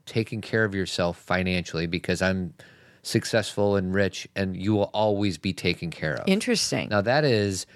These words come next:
Speaker 1: a recipe for complacent children and,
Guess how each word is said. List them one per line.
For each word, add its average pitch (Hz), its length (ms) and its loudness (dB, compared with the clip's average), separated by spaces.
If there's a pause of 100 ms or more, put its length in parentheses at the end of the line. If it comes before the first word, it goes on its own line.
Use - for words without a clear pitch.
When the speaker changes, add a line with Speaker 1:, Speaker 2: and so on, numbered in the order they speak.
(160)
Speaker 1:
a 101 100 4
recipe 95 720 0
for 92 280 2
complacent 127 680 -2
children 113 840 2
and, 90 600 0